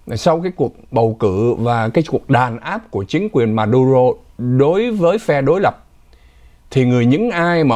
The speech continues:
ủng hộ cho phe đối lập đó, họ chán ngán và họ bị trù dập. Trong đó vẫn những cái vụ bạo động,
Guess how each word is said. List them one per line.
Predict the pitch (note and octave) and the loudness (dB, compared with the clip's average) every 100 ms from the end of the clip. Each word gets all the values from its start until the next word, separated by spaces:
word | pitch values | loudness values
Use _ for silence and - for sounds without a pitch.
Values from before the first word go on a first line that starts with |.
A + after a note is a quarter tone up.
| - | 0
ủng | G#2+ G2 | -2 -2
hộ | A#2 A#2 - - G#2 | 0 -2 -2 -10 -4
cho | D#3 D3 C#3+ C#3+ - _ - | 0 0 0 -4 -10 _ -8
phe | - D#3+ | -2 0
đối | F3+ | 2
lập | G#3 - D3 | 0 -2 -6
đó, | E3 _ - _ _ _ _ | -10 _ -20 _ _ _ _
họ | - G#2+ | -12 -12
chán | - F#3 A3 C4+ | -2 -2 0 -4
ngán | G#3+ A#3+ D4+ - _ - - - - | -6 -6 -10 -16 _ -20 -20 -14 -4
và | G#2+ | -2
họ | F#2 G#2 | 0 -2
bị | A2 A2 | -2 0
trù | A#2+ G#2 | 0 0
dập. | G#2 F#2+ - - - - _ - | -2 -4 -10 -20 -20 -20 _ -2
Trong | F3 E3+ | -2 0
đó | D#3+ F#3 A3 | 0 0 0
vẫn | G3+ G3 | -2 -2
những | A3 G#3+ | -4 -2
cái | G#3 | 0
vụ | D#3 - G#2+ - - | 0 0 -4 -8 -2
bạo | A2+ - A2+ | -2 -2 -6
động, | A2+ F#2+ F#2+ | -6 -6 -10